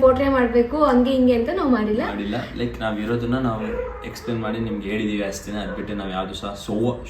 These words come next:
Speaker 2: ಶೋ ಆಫ್ ಅಂತ ನನ್ನ
Speaker 1: ಮಾಡಿಲ್ಲ.
Speaker 2: ಇಲ್ವೇ ಇಲ್ಲ. ಶೋ ಆಫ್ ನಾವ್ ಯಾವತ್ತೂ ಸಹ ಮಾಡಕ್ ಹೋಗಲ್ಲ.
Speaker 1: ಆಯ್ತು, ನಮ್ಮಿಬ್ರು ಲವ್
Speaker 2: ಲವ್
Speaker 1: ಸ್ಟೋರಿ
Speaker 2: ಸ್ಟೋರಿ.
Speaker 1: ವ್ಲಾಗ್ ಪಾರ್ಟ್ ಒನ್, ಪಾರ್ಟ್ ಟೂ.
Speaker 2: ಪಾರ್ಟ್ ಕಂಪ್ಲೀಟ್
Speaker 1: ಮತ್ತೆ
Speaker 2: ಆಗಿ.
Speaker 1: ಪ್ರೀತಿ ಮಾಡೋರ್ಗೆಲ್ಲರಿಗೂ ಒಂದು ಏನಪ್ಪ ಚಿಕ್ಕ ಸಂದೇಶ ಅಂದ್ರೆ, ಪ್ರೀತಿ ಮಾಡೋ ಹುಡ್ಗಿ ಹುಡ್ಗ ಕೈನ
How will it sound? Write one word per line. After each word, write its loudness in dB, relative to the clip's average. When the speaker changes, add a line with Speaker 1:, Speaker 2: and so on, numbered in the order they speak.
Speaker 2:
ಶೋ 0
ಆಫ್ -2
ಅಂತ -2
ನನ್ನ 0
Speaker 1:
ಮಾಡಿಲ್ಲ. 4
Speaker 2:
ಇಲ್ವೇ 4
ಇಲ್ಲ. 2
ಶೋ -6
ಆಫ್ -8
ನಾವ್ -6
ಯಾವತ್ತೂ -2
ಸಹ -4
ಮಾಡಕ್ -4
ಹೋಗಲ್ಲ. -2
Speaker 1:
ಆಯ್ತು, 0
ನಮ್ಮಿಬ್ರು 6
ಲವ್ 6
Speaker 2:
ಲವ್ 4
Speaker 1:
ಸ್ಟೋರಿ 4
Speaker 2:
ಸ್ಟೋರಿ. -2
Speaker 1:
ವ್ಲಾಗ್ 0
ಪಾರ್ಟ್ 0
ಒನ್, -2
ಪಾರ್ಟ್ -2
ಟೂ. 0
Speaker 2:
ಪಾರ್ಟ್ 0
ಕಂಪ್ಲೀಟ್ -4
Speaker 1:
ಮತ್ತೆ 4
Speaker 2:
ಆಗಿ. 4
Speaker 1:
ಪ್ರೀತಿ 2
ಮಾಡೋರ್ಗೆಲ್ಲರಿಗೂ 4
ಒಂದು 8
ಏನಪ್ಪ 2
ಚಿಕ್ಕ -6
ಸಂದೇಶ 4
ಅಂದ್ರೆ, -8
ಪ್ರೀತಿ 4
ಮಾಡೋ 6
ಹುಡ್ಗಿ 4
ಹುಡ್ಗ 2
ಕೈನ 6